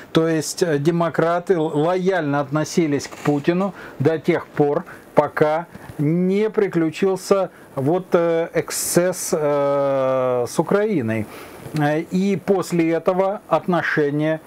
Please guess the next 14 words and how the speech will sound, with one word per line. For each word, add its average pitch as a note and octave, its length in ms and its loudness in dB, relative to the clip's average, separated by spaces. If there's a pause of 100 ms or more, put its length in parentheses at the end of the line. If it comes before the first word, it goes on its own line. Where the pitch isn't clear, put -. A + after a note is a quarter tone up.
(100)
резко D3+ 540 0
изменились. D3 880 -2 (340)
И D#3+ 140 2
вот, D#3+ 260 0
э, D3 320 2
сейчас, D#3 800 -2
э, D3 200 0
скажем C#3 420 0
так, C3+ 340 0
э, B2+ 380 0
тот C#3+ 160 0
же A#2 160 0
Байден, C#3+ 720 0 (420)
а, A#2 920 0